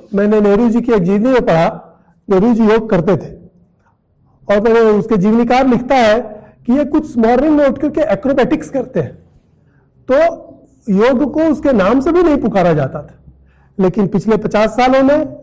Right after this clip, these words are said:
जो इसका विकास हुआ है, आज योग दिवस भी है और पूरी दुनिया योग जानती है। और यह योग हमारे पूरी ज्ञान परंपरा का एक छोटा सा अंश है, खास करके वो जो प्रैक्टिकल योग, योगाभ्यास, इसको इन,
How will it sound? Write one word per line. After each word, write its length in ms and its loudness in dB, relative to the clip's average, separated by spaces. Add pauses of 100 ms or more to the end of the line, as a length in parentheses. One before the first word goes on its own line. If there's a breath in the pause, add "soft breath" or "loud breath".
जो 100 0
इसका 300 0
विकास 420 0
हुआ 140 2
है, 180 2
आज 200 0 (920 soft breath)
योग 220 2
दिवस 340 0
भी 100 0
है 260 2
और 80 2
पूरी 240 0
दुनिया 300 0
योग 220 0
जानती 400 -4
है। 360 -4 (220 soft breath)
और 100 -2
यह 160 0
योग 640 0
हमारे 400 0
पूरी 360 -2
ज्ञान 340 -2
परंपरा 440 -4
का 120 -8
एक 220 -4
छोटा 340 -4
सा 180 -2
अंश 220 -6
है, 200 -10 (580)
खास 200 -2
करके 260 -2
वो 240 2
जो 100 -2
प्रैक्टिकल 480 -2
योग, 300 0
योगाभ्यास, 640 -2
इसको 280 -2
इन, 240 -2